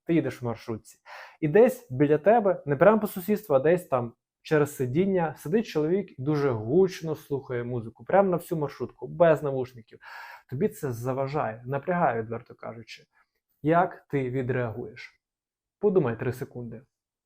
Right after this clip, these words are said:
А тепер, припустимо, ти набрався сміливості і кажеш цьому чоловікові: «Ей, зробіть, будь ласка, музику тихіше. Ви заважаєте».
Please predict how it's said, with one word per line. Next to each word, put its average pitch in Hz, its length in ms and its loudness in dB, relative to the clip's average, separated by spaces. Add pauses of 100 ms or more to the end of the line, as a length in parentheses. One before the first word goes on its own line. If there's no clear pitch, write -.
(2500)
А 147 100 4
тепер, 156 400 2
припустимо, 170 560 0
ти 160 100 0
набрався 143 340 0
сміливості 175 540 2
і 143 80 -2
кажеш 139 340 2
цьому 123 160 -4
чоловікові: 117 600 -6 (140)
«Ей, 117 260 0 (280)
зробіть, 202 260 2
будь 156 140 4
ласка, 139 280 4
музику 127 420 -4
тихіше. - 560 -8 (220)
Ви 190 240 6
заважаєте». 123 680 2